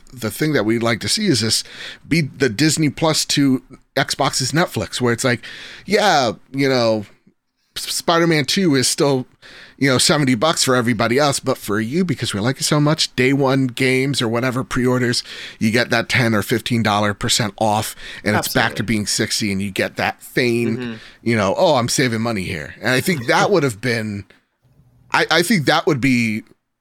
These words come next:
Speaker 1: a way to get people like me in the door, even without, you know, the people that aren't
Speaker 3: Mm-hmm.
Speaker 1: interested in the, in the backwards compatibility thing.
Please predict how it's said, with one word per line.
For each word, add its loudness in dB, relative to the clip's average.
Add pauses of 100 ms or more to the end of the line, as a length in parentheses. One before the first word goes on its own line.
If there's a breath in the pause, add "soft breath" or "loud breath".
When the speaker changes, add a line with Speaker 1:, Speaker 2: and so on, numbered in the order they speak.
Speaker 1:
a 0
way 0
to 0
get -4
people 0
like 0
me 2
in 0
the -2
door, -4 (300 loud breath)
even 2
without, 0 (160)
you -2
know, -2
the -8
people 0
that 0
aren't 0
Speaker 3:
Mm-hmm. 0
Speaker 1:
interested 0
in -2
the, -2 (160)
in -4
the -2
backwards -2
compatibility -4
thing. -10